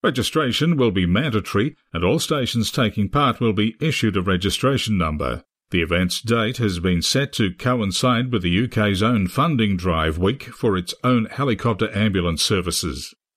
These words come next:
The event is intended to commence on the fourth weekend of September annually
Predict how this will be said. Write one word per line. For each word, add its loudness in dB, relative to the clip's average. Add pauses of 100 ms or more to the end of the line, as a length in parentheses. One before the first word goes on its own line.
(160)
The 2
event 0
is 0
intended 0
to 0
commence -2
on 0
the -2
fourth 0
weekend -2
of -6
September 0
annually 2